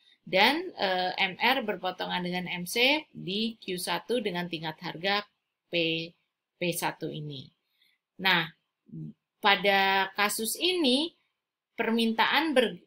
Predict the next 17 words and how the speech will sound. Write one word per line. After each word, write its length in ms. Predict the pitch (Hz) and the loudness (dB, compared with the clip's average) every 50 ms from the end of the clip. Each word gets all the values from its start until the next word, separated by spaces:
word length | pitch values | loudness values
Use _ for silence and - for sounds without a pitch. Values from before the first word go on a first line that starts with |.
| - | -12
berubah, 880 | 185 170 196 202 190 190 190 190 185 190 202 196 170 156 175 190 240 311 320 - - _ _ _ _ _ _ _ _ _ _ _ _ _ - | -6 0 0 0 0 0 -6 -8 -4 -2 -2 -2 0 4 6 6 6 6 4 -2 -12 _ _ _ _ _ _ _ _ _ _ _ _ _ -4
eh, 320 | 185 190 180 180 180 180 160 - - - | 0 2 4 4 4 4 2 0 -4 -2
naik, 480 | 196 180 170 170 180 214 277 - - - - _ _ _ _ _ - - _ _ - | 2 2 4 4 4 2 2 0 -4 -10 -20 _ _ _ _ _ -10 -10 _ _ -4
naik 480 | 196 175 165 165 196 254 - - _ | 0 0 2 4 4 2 2 0 _
ya, 320 | - 156 170 196 233 320 - _ | -6 0 2 2 2 2 -2 _
menjadi 520 | - 202 185 190 180 170 170 170 170 226 254 262 190 | -14 -12 -10 -8 -2 0 0 0 0 0 -2 -2 0
D 40 | 170 185 180 170 170 | 2 2 2 2 0
du-, 120 | 170 - _ | -4 -10 _
berubah 480 | - 160 170 180 165 160 185 208 247 262 - 175 - _ _ _ | -8 -4 -4 -2 0 2 2 2 2 0 -6 -14 -20 _ _ _
naik 400 | - 185 175 185 208 226 226 175 | -6 -2 0 0 0 -2 0 0
dan 240 | 185 180 175 170 156 | 0 2 2 2 0
berotasi 720 | 208 254 330 302 285 - - 151 135 - - 220 254 285 | 2 2 4 2 2 0 -2 -6 -6 -6 -4 -4 -4 -4
menjadi 400 | 269 214 170 151 160 160 196 196 | -4 -6 -6 -6 -6 -6 -6 -8
D 80 | 165 160 160 147 147 | -4 -4 -4 -4 -4
dua, 320 | - 151 147 165 190 247 330 440 - _ _ _ _ _ _ _ _ - _ _ _ _ _ _ _ _ _ _ _ _ _ _ _ _ _ _ _ _ _ _ _ _ _ | -6 -4 -2 2 2 2 2 2 -2 _ _ _ _ _ _ _ _ -20 _ _ _ _ _ _ _ _ _ _ _ _ _ _ _ _ _ _ _ _ _ _ _ _ _
di 160 | - 196 202 202 | -2 0 0 2
mana 560 | 208 254 302 370 392 359 254 208 233 277 | 4 2 2 2 2 2 2 2 2 2